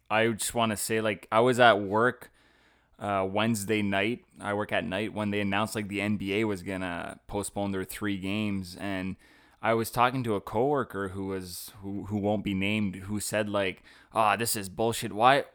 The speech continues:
why, what do sports have to do with politics?" He says they shouldn't be together. And I, s-, I literally told him, I said, "Human rights are more important than sports, like, by a thousand times." Like,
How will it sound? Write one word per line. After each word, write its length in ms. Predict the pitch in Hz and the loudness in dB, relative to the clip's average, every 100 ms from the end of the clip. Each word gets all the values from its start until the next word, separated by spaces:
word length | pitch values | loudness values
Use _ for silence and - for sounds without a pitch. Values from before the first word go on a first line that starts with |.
| _ | _
why, 320 | - 113 120 127 | -14 -2 0 2
what 180 | 147 151 | 0 0
do 100 | 160 | 0
sports 520 | - - 123 131 135 | 0 0 4 4 4
have 220 | - 120 | 2 2
to 80 | - | 2
do 140 | 104 110 | -4 -4
with 200 | 107 - | -4 -8
politics?" 580 | - 101 101 - 92 | 0 0 0 -4 -14
He 100 | - | -12
says 300 | 104 120 113 | -6 -4 -4
they 140 | 95 107 | -4 -4
shouldn't 420 | - 127 120 101 | -2 -2 -2 -4
be 120 | 110 | -6
together. 600 | 107 95 95 98 95 90 - _ _ _ _ - | -6 -8 -6 -4 -6 -8 -14 _ _ _ _ -4
And 220 | 117 107 | -2 0
I, 180 | 110 120 | 2 2
s-, 200 | 117 - | 2 -2
I 160 | 110 123 | 2 4
literally 400 | 120 131 156 117 | 4 4 4 2
told 240 | - 110 | 0 -4
him, 80 | 117 | -4
I 60 | 95 | -6
said, 240 | - 101 - | -8 -10 -12
"Human 460 | - - 131 151 139 | -16 -2 2 2 2
rights 340 | 104 107 127 107 | 2 2 2 -2
are 100 | 101 | -2
more 260 | 104 123 | 2 2
important 400 | 113 - 113 107 | 2 0 0 0
than 120 | 98 98 | -4 -8
sports, 500 | - - 104 98 - | -10 -6 -6 -6 -8
like, 160 | 98 - - | -10 -12 -14
by 200 | 98 98 | -8 -8
a 80 | |
thousand 760 | 104 - - 98 104 107 98 98 | -10 -12 -4 0 0 0 -6 -8
times." 420 | 98 95 95 90 | -8 -8 -8 -10
Like, 240 | 104 98 | -8 -8